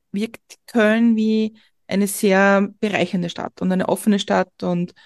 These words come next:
auch eine inspirierende Stadt. Glaubst du, dass das auch genau diesen Einfluss hat auf,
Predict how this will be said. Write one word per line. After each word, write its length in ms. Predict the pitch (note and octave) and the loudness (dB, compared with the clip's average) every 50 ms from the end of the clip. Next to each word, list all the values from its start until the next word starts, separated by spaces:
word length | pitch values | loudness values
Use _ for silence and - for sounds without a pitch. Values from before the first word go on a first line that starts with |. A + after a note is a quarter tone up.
| _ _ - _ _ - - | _ _ -20 _ _ -6 -4
auch 160 | - - - | -2 0 2
eine 180 | G3+ G3+ F#3+ | 2 2 2
inspirierende 680 | - G3 G3 - G#3+ G3+ G3+ G3+ G3 G3 G3 F3+ F3 F3 | 0 -2 0 0 0 2 2 2 2 2 0 0 -2 -6
Stadt. 420 | - - - - - _ - _ _ _ _ _ - _ _ _ _ - | -8 -8 -8 -8 -8 _ -18 _ _ _ _ _ -20 _ _ _ _ -2
Glaubst 260 | - F#3 F#3+ G3 - | 0 0 0 0 -2
du, 40 | A#3 | -2
dass 140 | A3 A3 G#3+ | -2 -2 -2
das 180 | - G#3 - | -4 -4 -4
auch 320 | - - F#3+ G3+ G3+ - - _ _ _ _ _ | -2 0 0 0 -2 -4 -12 _ _ _ _ _
genau 340 | - G#3 G3 F#3 F#3 G3 G3+ | -2 0 2 2 2 2 0
diesen 260 | G3 - G#3 G3+ G#3+ | 0 -2 -2 -2 -2
Einfluss 420 | - - F3+ F#3+ - - G3 - - | -2 -2 -4 -4 -6 -8 -10 -6 -2
hat 180 | G3+ G3 G3 - - - - | -2 -2 -2 -4 -10 -12 -4
auf, 360 | - F#3 F#3+ G3 G3 - - | -2 0 0 0 -2 -4 -12